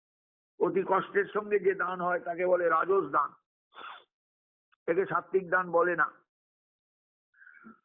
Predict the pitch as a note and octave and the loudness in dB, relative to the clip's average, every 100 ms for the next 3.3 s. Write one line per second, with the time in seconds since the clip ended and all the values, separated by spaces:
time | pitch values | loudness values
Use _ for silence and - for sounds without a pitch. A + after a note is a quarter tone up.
0 | _ - - D#3 F#3 A#3 A3 A3 G3+ G3+ | _ -10 0 0 2 -2 0 -2 0 2
1 | G#3 G3 F#3+ E3+ D#3 G3 G3 F#3+ F3+ F3+ | 2 0 -2 -4 0 0 0 -4 -4 -6
2 | F#3 - G3 D#3+ E3+ F#3+ - F#3 F3 F#3+ | -10 -8 -8 -6 -6 -6 -2 -2 2 2
3 | F#3+ E3 | 2 -2